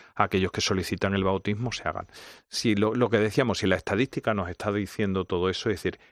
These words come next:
cada vez vendrán más adultos, ¿eh? a solicitar, eh, el bautismo. Co-, mm, está ocurriendo y va a ocurrir, ¿no?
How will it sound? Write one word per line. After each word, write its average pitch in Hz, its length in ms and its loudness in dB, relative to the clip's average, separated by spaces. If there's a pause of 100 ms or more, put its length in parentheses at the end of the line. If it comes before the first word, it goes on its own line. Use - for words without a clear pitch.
(120)
cada 92 320 2
vez 120 400 0 (220)
vendrán 92 680 2 (100)
más 98 500 2
adultos, 123 760 0 (320)
¿eh? 123 260 -4 (240)
a 107 160 2
solicitar, 101 800 0 (420)
eh, 95 280 0
el 101 180 2
bautismo. 104 640 -2 (320)
Co-, - 200 -4
mm, 95 260 2 (260)
está 101 340 2
ocurriendo 160 760 4 (160)
y 117 100 4
va 110 120 6
a - 20 6
ocurrir, 127 500 2 (540)
¿no? 104 220 -6